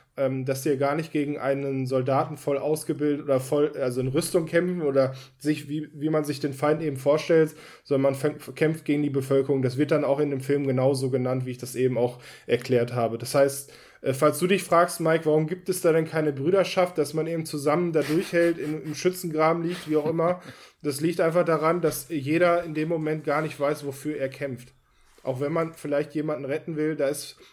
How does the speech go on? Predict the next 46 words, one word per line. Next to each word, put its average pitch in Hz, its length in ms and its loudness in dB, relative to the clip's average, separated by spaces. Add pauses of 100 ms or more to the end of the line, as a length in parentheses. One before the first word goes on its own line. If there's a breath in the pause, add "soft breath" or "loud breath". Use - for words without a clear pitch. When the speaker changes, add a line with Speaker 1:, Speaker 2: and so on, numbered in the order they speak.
Speaker 1:
die - 120 -6
einzige 185 360 0
Szene, 190 320 0
die 151 100 -12
den, 170 360 -2
äh, 156 160 -8
Vietnamkrieg 165 560 -4
vielleicht 160 380 0
noch 147 100 -2
heldenhaft 160 580 -2 (280 loud breath)
überlebt, 156 500 0
ist 160 240 -4
dann 143 220 0
halt 139 180 -2
Forrest 147 380 -2
Gump, 139 280 -2
wie 131 120 -2
er, 127 260 0
äh, 127 200 0
Lieutenant 131 520 -4
Dan 127 220 2
auf 120 140 -6
dem 135 100 -8
Rücken 127 340 -6
aus 120 220 -6
dem 127 100 -6
Kriegsgebiet 127 540 -8
läuft. 131 300 0 (460 soft breath)
Ne, 131 240 -4
das 123 180 -6
Speaker 2:
Ja. 135 40 -8
Speaker 1:
ist, 127 80 -8
sag 123 180 -2
ich 117 100 -6
mal, 120 120 -6
das 123 160 -6
Einzige, 139 460 -4
wo 135 80 0
ich 127 80 -6
sagen 135 240 -2
würde, 135 160 -2
da 127 80 -2
ist - 420 -8
Bru-, 143 180 -6
Bruderschaft 139 640 -4
oder 131 260 -2